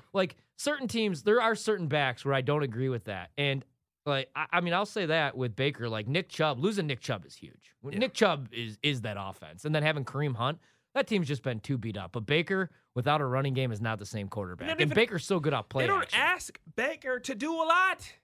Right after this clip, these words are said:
Speaker 2: They don't ask him to do a lot.
Speaker 1: And that's the problem. Now they're like, "Hey, you actually have to do something."
Speaker 2: Hey, hey, can you be a quarterback
Speaker 1: You gotta
Speaker 2: for, I
Speaker 1: win
Speaker 2: don't,
Speaker 1: this game.
Speaker 2: I mean, over fifty percent of this game instead of just working on your drop, your handoffs? And then the thing, the, the thing that kills me about Baker Mayfield is that Baker will throw, like, a,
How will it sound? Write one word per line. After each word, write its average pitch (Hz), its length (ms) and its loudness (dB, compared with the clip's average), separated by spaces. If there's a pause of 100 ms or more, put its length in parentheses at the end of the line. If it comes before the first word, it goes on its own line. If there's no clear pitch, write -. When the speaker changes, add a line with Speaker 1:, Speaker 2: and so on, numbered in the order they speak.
(200)
Speaker 2:
They - 60 -2
don't 381 160 4
ask 415 200 2
him 302 100 -6
to 233 60 -2
do 180 160 2
a 135 40 0
lot. 113 220 -6
Speaker 1:
And 139 60 0
that's 160 120 4
the 123 80 -10
problem. 160 260 2
Now 156 160 4
they're 175 100 2
like, 135 160 0
"Hey, 185 120 6
you 180 140 4
actually 214 180 2
have 156 80 2
to 120 80 -8
do 131 180 -2
something." - 240 -2
Speaker 2:
Hey, 190 100 4
hey, 170 200 4
can 180 180 -2
you 240 100 0
be 269 120 -4
a 185 80 -2
quarterback 240 440 0
Speaker 1:
You 123 60 -6
gotta 135 120 0
Speaker 2:
for, 113 80 -2
I 127 40 -2
Speaker 1:
win 160 80 2
Speaker 2:
don't, 175 80 0
Speaker 1:
this - 100 -12
game. - 140 -20 (140)
Speaker 2:
I 113 120 -10
mean, 101 120 -8
over 135 240 -4
fifty 143 220 -6
percent 143 200 -4
of 139 60 -4
this 135 100 -8
game 139 180 2
instead 143 160 -4
of 135 80 -8
just 117 200 -8
working 151 320 -2
on 143 100 -2
your 123 100 -4
drop, 135 460 -2
your 123 140 -4
handoffs? 147 420 0 (220)
And 233 80 2
then 330 120 0
the 269 80 -6
thing, 247 320 -2
the, 180 80 -10
the 254 140 -12
thing 320 160 -4
that 127 180 -8
kills 143 360 -2
me 117 80 -4
about 104 200 -6
Baker 107 220 -8
Mayfield 107 400 -8 (640)
is 139 60 -8
that 151 200 0
Baker 269 260 2
will 170 140 -2
throw, 151 240 -2
like, 127 200 -4
a, 110 100 -12